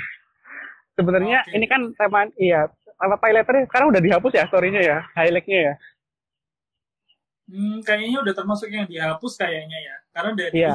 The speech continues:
Speaker 2: yang
Speaker 1: eh.
Speaker 2: pertama kali aku bikin lagi, itu
Speaker 1: Iya.
Speaker 2: belum pernah aku hapus lagi sama sekali, berarti termasuk yang lama itu.
Speaker 1: Oke,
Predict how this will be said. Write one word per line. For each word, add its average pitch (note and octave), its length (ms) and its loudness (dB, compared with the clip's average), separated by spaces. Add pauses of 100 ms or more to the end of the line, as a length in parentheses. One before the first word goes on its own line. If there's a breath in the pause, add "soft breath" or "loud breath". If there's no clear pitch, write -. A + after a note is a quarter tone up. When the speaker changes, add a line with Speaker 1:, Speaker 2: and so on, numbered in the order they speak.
Speaker 2:
yang D#3+ 240 0
Speaker 1:
eh. - 80 -4
Speaker 2:
pertama - 360 -20
kali - 200 -14
aku G#3+ 160 -8
bikin E3+ 240 -6
lagi, D#3+ 420 -8 (580)
itu G3+ 240 -4 (280)
Speaker 1:
Iya. E3+ 240 2
Speaker 2:
belum E3 80 -6
pernah G3+ 160 -8
aku G3+ 120 -12
hapus E3+ 240 -12
lagi F#3+ 200 -4
sama E3+ 200 -8
sekali, F3+ 280 -6
berarti D#3+ 280 -6
termasuk F3+ 360 -10
yang D#3+ 120 -14
lama E3 320 -4
itu. C#3+ 160 -20 (1200)
Speaker 1:
Oke, E3 280 2